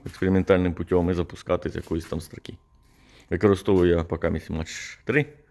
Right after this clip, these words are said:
Не знаю, може перейду на якісь другі, е, скажімо так, м, програми. Ну, поки місць використовую так. Тобто робити, в принципі,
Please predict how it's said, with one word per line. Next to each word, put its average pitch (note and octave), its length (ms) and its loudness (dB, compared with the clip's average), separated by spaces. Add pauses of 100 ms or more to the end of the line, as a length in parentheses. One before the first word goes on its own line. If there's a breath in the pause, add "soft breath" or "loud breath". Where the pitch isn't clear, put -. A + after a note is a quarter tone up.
(800 loud breath)
Не G#2 120 6
знаю, F2+ 220 8
може F2+ 200 2
перейду F2+ 320 2
на F2 120 2
якісь E2+ 260 -2
другі, A2+ 440 6 (1160 loud breath)
е, F2 640 4
скажімо E2+ 400 -2
так, - 380 -6 (380 soft breath)
м, D#2+ 540 -4
програми. E2+ 460 2
Ну, A#2+ 200 0
поки - 340 -4
місць - 320 -2 (240 soft breath)
використовую D#2+ 680 -4
так. - 380 -10
Тобто - 220 -4 (1300 loud breath)
робити, A#2 360 4
в - 40 -2
принципі, G2 600 0